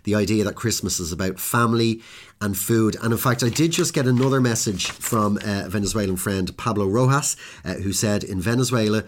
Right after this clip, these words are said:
the best Christmas tradition is preparing the food with family." So it's just so simple and,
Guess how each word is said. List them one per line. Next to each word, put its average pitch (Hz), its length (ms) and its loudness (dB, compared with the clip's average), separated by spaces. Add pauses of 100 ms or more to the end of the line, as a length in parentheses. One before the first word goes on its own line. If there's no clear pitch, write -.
(180)
the 82 80 -10
best 113 400 -4
Christmas - 400 -4
tradition 87 580 -4 (160)
is - 160 -8
preparing 90 580 -4
the 82 60 -8
food 92 540 -2 (260)
with 85 280 -6 (100)
family." 78 580 -6 (300)
So 110 480 2 (140)
it's 135 240 -2
just 214 180 0
so 180 340 2
simple 170 640 0 (100)
and, 120 420 0